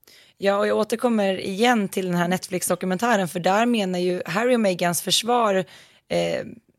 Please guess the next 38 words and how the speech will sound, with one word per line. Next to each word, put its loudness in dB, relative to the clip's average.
gentemot 0
då -2
att -4
de -2
valde 0
att -4
gå -4
ut. -4
När -2
de -2
ville -2
lämna 0
kungahuset -2
så -6
gjorde -4
de -6
ju -6
det -4
via -4
liksom -8
en, -8
en -12
Instagram-post, 0
och -4
det -2
blev -4
ju -2
väldigt -2
omtalat -4
och -6
man -6
tyckte -8
att -8
det -6
var 0
respektlöst -4
gentemot -6
kungafamiljen. -4